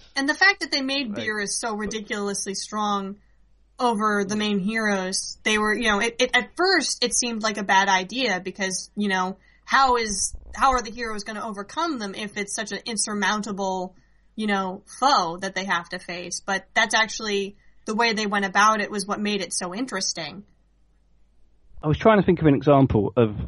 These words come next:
Speaker 2: a time that someone has done something like that that annoyed people, um,
Speaker 1: Mm-hmm.
Speaker 2: and I've just, I've just remembered the one I was trying to think of.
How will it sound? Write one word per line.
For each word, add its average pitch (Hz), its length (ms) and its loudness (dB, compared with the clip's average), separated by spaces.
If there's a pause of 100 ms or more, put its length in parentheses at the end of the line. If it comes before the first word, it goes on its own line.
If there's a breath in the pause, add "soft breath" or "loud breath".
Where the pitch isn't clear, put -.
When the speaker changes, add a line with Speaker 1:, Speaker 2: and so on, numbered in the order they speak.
(640)
Speaker 2:
a 127 80 4
time 120 280 6
that 120 120 0
someone 117 260 2
has 107 80 2
done 110 220 4
something 107 320 2
like 104 180 6
that 107 200 4 (260)
that 107 200 4 (160)
annoyed 107 360 6
people, 110 480 -4 (120)
um, 101 260 6
Speaker 1:
Mm-hmm. - 300 -10
Speaker 2:
and 120 100 6
I've 110 80 6
just, - 360 4
I've 117 180 2
just 131 200 2
remembered 123 340 6
the 113 80 2
one 113 140 6
I 107 60 2
was 104 120 2
trying 107 200 4
to 101 60 -2
think 113 260 0
of. 101 160 0